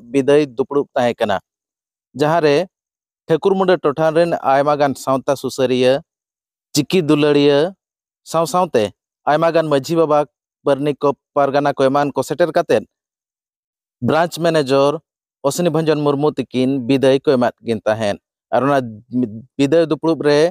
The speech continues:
ᱵᱤᱫᱟᱹᱭ ᱫᱩᱯᱲᱩᱵ ᱨᱮ ᱥᱮᱴᱮᱨ ᱞᱮᱱ ᱢᱟᱹᱱ ᱜᱩᱱᱟᱱ ᱜᱚᱢᱠᱮ ᱠᱚ ᱚᱥᱱᱤ ᱵᱷᱚᱧᱡᱚᱱ ᱢᱩᱨᱢᱩ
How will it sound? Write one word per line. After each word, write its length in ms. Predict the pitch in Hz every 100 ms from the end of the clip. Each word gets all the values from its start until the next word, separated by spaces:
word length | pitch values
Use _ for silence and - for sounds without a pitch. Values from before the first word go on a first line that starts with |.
| - _ -
ᱵᱤᱫᱟᱹᱭ 260 | 147 143 180
ᱫᱩᱯᱲᱩᱵ 300 | 170 185 185
ᱨᱮ 80 | 180
ᱥᱮᱴᱮᱨ 300 | 165 139 170
ᱞᱮᱱ 240 | 165 160 160
ᱢᱟᱹᱱ 200 | 156 160 165 156 - _ _
ᱜᱩᱱᱟᱱ 440 | 139 131 156 156 156 151 117 _ _ _ _ _ _ _ -
ᱜᱚᱢᱠᱮ 420 | 143 147 165 175 175
ᱠᱚ 180 | 117 95 - _ _
ᱚᱥᱱᱤ 340 | 131 143 185 185
ᱵᱷᱚᱧᱡᱚᱱ 400 | 151 165 151 170
ᱢᱩᱨᱢᱩ 280 | 156 151